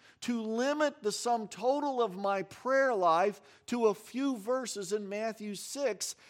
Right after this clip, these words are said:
and never talk to God in any other way. Imagine this for a moment. In just a little while, in another, about a month, we will celebrate our anniversary.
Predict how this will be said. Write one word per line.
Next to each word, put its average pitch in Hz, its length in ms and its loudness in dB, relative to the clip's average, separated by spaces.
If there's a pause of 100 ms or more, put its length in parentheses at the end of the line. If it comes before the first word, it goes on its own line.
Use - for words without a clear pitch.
and 226 180 0
never 247 280 0
talk 220 360 0
to 214 60 -10
God 202 340 2
in 202 120 -6
any 190 240 -8
other 196 160 -4
way. 254 560 -6 (960)
Imagine 269 480 0
this 165 240 -4
for 139 180 -4
a 131 60 -6
moment. 117 340 -6 (2750)
In 269 200 -2
just 277 420 4
a 233 60 6
little 202 300 6
while, 147 460 6
in 175 100 0
another, 208 400 6
about 202 480 -2
a 202 40 -2
month, 151 640 -2 (920)
we 233 180 2
will 269 140 2
celebrate 196 680 0
our 170 260 -4
anniversary. 180 760 -10